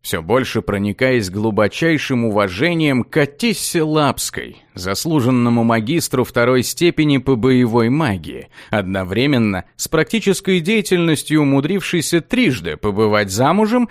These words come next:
и вырастить двоих детей. Теперь, по крайней мере, он не удивлялся, почему у неё такой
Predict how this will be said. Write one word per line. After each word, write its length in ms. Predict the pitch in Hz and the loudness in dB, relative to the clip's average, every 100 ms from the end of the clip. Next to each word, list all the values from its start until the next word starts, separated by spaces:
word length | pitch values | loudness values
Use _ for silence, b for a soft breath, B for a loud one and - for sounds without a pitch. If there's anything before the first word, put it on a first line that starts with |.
| B B | B B
и 140 | 233 | 0
вырастить 560 | 151 120 131 - 165 123 | 2 2 2 -2 -4 -2
двоих 440 | 131 156 95 87 | 0 0 0 -4
детей. 540 | 95 113 - 62 52 _ _ _ _ | -4 -4 -6 -12 -16 _ _ _ _
Теперь, 380 | 95 - 107 | -10 -4 -4
по 140 | 127 113 | 0 0
крайней 380 | 107 101 104 107 | 0 0 2 2
мере, 280 | 101 90 b b | 0 -2 b b
он 220 | 151 139 135 | 0 4 4
не 100 | 139 | 4
удивлялся, 640 | 135 147 143 107 95 - | 4 2 2 2 0 -4
почему 500 | 101 107 - 110 110 | -4 -4 -2 0 0
у 40 | 107 | 0
неё 240 | 104 104 | 2 0
такой 440 | 110 95 101 90 | -2 -4 -4 -4